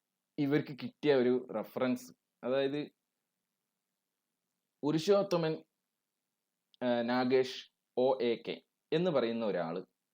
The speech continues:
അതായത് ആയിരത്തി തൊള്ളായിരത്തി പതിനേഴ് രണ്ടായിരത്തി ഏഴ് കാലഘട്ടത്തിൽ ആ ഒരു തൊണ്ണൂറ് വയസ്സിനുള്ളിൽ ജീവിച്ച ഒരാളാണ് ഇദ്ദേഹം. ഇദ്ദേഹമായിരുന്നു വത്തിക്കാൻ ശിവക്ഷേത്രമായിരുന്നു എന്നും, അതായത് മക്ക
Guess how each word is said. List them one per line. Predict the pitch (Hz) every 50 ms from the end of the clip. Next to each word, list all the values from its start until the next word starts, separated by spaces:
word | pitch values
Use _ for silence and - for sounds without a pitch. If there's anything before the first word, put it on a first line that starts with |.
| _ - 120
അതായത് | 135 139 143 147 143 147
ആയിരത്തി | 135 131 139 147 156 160 160 - 165 165
തൊള്ളായിരത്തി | 135 131 117 120 123 120 - - 131 139 - - _ _ _ _ _ _ _ _ _ _ _ _ _ _ _ _ _ -
പതിനേഴ് | 113 113 104 120 120 127 131 127 131 139 131 - -
രണ്ടായിരത്തി | 120 113 117 120 127 135 131 127 127 123
ഏഴ് | 110 104 104 107 117 113 - -
കാലഘട്ടത്തിൽ | 113 107 107 110 110 104 - 104 - 90 87 82 - _ _ _ -
ആ | 120 135
ഒരു | 143 143 139 147 - - - _ _ _ _ -
തൊണ്ണൂറ് | 131 127 135 143 151 151
വയസ്സിനുള്ളിൽ | 139 127 120 - - 117 120 113 107 107 107
ജീവിച്ച | 98 98 98 98 92 - 117 92 - -
ഒരാളാണ് | 104 101 95 90 85 90 90 90 95 95 - - -
ഇദ്ദേഹം. | 95 85 87 82 - _ _ _ _
ഇദ്ദേഹമായിരുന്നു | 143 170 160 185 190 190 190 185 170 151 127 117 113 107 107 110
വത്തിക്കാൻ | 110 104 107 104 - - 131 123 - 131 127 123 110 - _ _ _ _ _ _ _
ശിവക്ഷേത്രമായിരുന്നു | - - - 110 104 110 110 - 117 110 107 - 110 104 101 95 87 92 92 92
എന്നും, | 95 90 85 87 104 - _ _ _ _ _ -
അതായത് | 113 113 120 123
മക്ക | 120 110 107 - - - 156 143 135